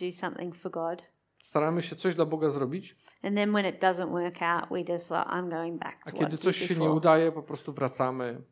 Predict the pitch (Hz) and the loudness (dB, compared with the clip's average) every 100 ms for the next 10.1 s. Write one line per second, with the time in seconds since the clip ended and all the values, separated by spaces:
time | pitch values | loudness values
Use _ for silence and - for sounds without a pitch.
0 | _ _ _ _ _ _ _ - 214 226 | _ _ _ _ _ _ _ -2 4 6
1 | 214 190 180 180 - 185 170 165 165 - | 4 0 0 0 -4 -4 -2 -4 -8 -12
2 | - 165 - 170 - - - - - - | -10 -12 -10 -8 -6 -6 -10 -20 -20 -18
3 | 139 151 147 143 147 147 143 143 139 135 | -10 -2 2 2 0 -4 -2 -2 0 0
4 | 131 127 127 127 127 117 127 113 110 - | 2 0 -2 -6 -6 -6 -6 -4 -6 -8
5 | - - _ - 208 208 202 - 214 208 | -18 -20 _ 2 4 4 2 2 0 2
6 | 202 190 180 170 170 - _ - - 233 | 2 4 4 0 -6 -18 _ -12 -2 0
7 | 190 175 175 170 - - 190 196 180 - | 0 -2 -6 -10 -8 -6 -2 -4 -4 -10
8 | - _ - 196 185 - 208 196 196 - | -20 _ -4 -4 -4 0 2 2 -2 -6
9 | 185 - 180 165 175 185 214 208 185 170 | -10 -4 -4 -4 -6 -4 0 4 6 4
10 | - | 0